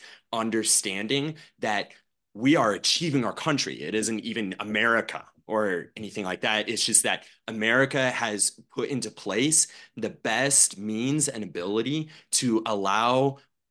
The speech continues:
the progression of truth and our understanding of our relation to it.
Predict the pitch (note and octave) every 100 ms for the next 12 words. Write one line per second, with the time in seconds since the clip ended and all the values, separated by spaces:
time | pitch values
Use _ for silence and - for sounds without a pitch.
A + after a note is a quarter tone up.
0 | _ _ - C3 - G2+ G#2 G#2 A2+ -
1 | G#2+ - - A2+ D3+ G#3 A2+ G2+ G#2 A#2+
2 | A#2 A2 - - G2+ G#2+ B2 C3+ B2 G#2+
3 | - G2 G2+ F#2 D#2+ F2 F2 F#2 D#2 -
4 | F#2+ -